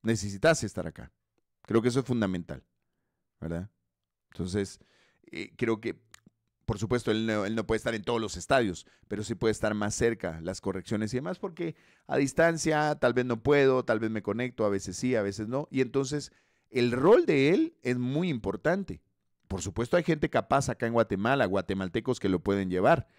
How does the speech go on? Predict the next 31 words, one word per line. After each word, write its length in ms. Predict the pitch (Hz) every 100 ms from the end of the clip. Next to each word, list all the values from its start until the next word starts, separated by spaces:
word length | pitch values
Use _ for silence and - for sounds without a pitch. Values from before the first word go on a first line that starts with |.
| _ _ -
el 140 | 98
tema 260 | 107 104 101
de, 140 | 92
de 120 | 98
ir 60 | 95
corrigiendo 680 | 98 87 - 117 117 110 98
y 40 |
todo 280 | - 95 107
eso, 260 | 139 - -
pero 280 | 110 98 92
ellos 300 | 120 139 101
no 140 | 90
son 180 | 90 92
los 100 | 92
responsables. 640 | 85 - 82 98 120 104
El 60 | 87
responsable 480 | 85 82 78 101 135
es 60 |
José 180 | 156 135
Luis 160 | 101 98
Camargo. 400 | 92 113 104 - - - -
Pero 160 | 98
¿y 20 | 95
tiene 220 | 113 120
más 120 | 127
de 60 | 131
un 40 |
mes 140 | 127 123
de 80 | 123
estar 180 | 127
fuera? 340 | 120 135 156